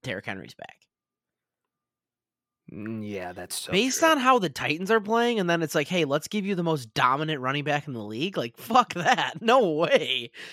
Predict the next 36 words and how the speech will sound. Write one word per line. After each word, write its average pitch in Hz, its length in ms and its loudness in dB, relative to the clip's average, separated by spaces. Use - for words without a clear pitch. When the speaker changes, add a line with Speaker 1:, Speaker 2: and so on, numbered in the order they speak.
Speaker 1:
I 202 120 6
love 247 240 6
the 170 100 6
Speaker 2:
Especially 175 300 6
if 139 60 4
Speaker 1:
Bengals, 117 80 -6
Speaker 2:
he's 123 160 -2
Speaker 1:
but 131 120 2
Speaker 2:
healthy. 104 420 0
Speaker 1:
Right. 302 160 6
Speaker 2:
Especially 143 360 2
if 110 100 -4
he's 104 140 -8
healthy. 95 400 -10
Speaker 1:
If 160 160 -4
he 262 120 2
can 277 220 2
run 170 300 2
through 202 240 -2
walls, 156 720 -2
it's 143 140 -6
gonna 185 200 2
be 180 120 0
like, 165 140 2
it 147 80 -4
doesn't 196 220 0
even 180 140 0
matter 185 180 4
what 123 140 -2
play 180 180 0
they 135 140 -4
call, 107 180 -6
it's 107 100 -14
gonna 110 160 -12
work. 107 460 -10
I, 180 220 2